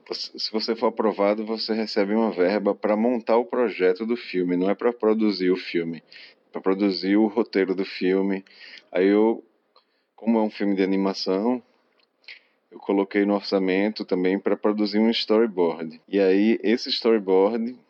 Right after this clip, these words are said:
é o livro Polinização. É um storyboard que usa linguagem de quadrinhos. O projeto permitiu que o desenhista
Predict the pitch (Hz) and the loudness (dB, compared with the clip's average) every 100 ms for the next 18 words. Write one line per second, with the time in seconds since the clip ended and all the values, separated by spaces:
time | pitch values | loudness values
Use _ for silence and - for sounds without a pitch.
0 | - 101 117 110 101 92 98 95 - 98 | -2 2 2 4 2 2 0 0 0 0
1 | 98 95 101 - 85 78 78 _ - 92 | 0 -2 -4 -6 -10 -10 -16 _ -4 -2
2 | 98 98 98 92 98 98 - 104 95 98 | 0 0 0 2 0 -2 -4 0 2 2
3 | 107 104 110 95 95 101 113 104 107 - | 2 2 2 2 2 0 -2 -2 -2 0
4 | 120 95 87 82 80 - - _ - - | -2 -2 -4 -6 -8 -10 -12 _ -20 0
5 | 117 110 107 107 - 117 120 113 - 117 | 4 4 4 0 0 0 0 -2 2 2
6 | 120 - 120 117 110 110 107 95 92 90 | 2 2 4 6 6 4 4 4 2 2
7 | 95 95 95 - 104 | 0 2 0 0 -4